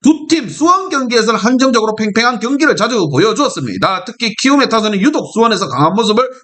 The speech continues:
보였고, 애플러는 케이티 원정에서 호투를 한 경험이 있습니다. 반면 고영표의 투구에는 물음표가 많이 붙는 부분, 물론 케이티가 이 차 전 승리를 했고, 원정보다 안방에서 타격감이 좋은 건 인정하지만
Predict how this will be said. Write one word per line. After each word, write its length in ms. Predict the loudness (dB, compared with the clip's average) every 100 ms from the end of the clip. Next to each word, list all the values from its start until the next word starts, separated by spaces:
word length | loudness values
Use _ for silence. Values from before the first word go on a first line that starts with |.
| -2
보였고, 460 | 0 0 0 0 2
애플러는 680 | -2 -2 0 2 2 -2 0
케이티 500 | -2 -2 -4 0 0
원정에서 600 | 2 0 0 0 0 0
호투를 340 | 0 0 0
한 120 | 0
경험이 240 | -2 -2 -2
있습니다. 400 | 0 2 2 0 -8 -4
반면 380 | -4 -2 -4 -2
고영표의 440 | -2 0 0 0
투구에는 420 | -2 -2 -2 0
물음표가 440 | 2 2 2 2 0
많이 380 | -2 0 2 0
붙는 280 | 2 2
부분, 240 | 4 2 0 -2 0
물론 380 | 2 2 0
케이티가 340 | -2 -4 -2 -2
이 160 | -2
차 120 | 0 0
전 120 | 0
승리를 460 | 0 0 2 2
했고, 300 | 0 0 2
원정보다 580 | 2 0 -2 -2 -2 -2
안방에서 400 | -4 -4 -4 -4 -4
타격감이 500 | -2 -2 -2 -2 0
좋은 320 | 2 2 2
건 200 | -2 -2
인정하지만 720 | -2 0 -2 -2 0 2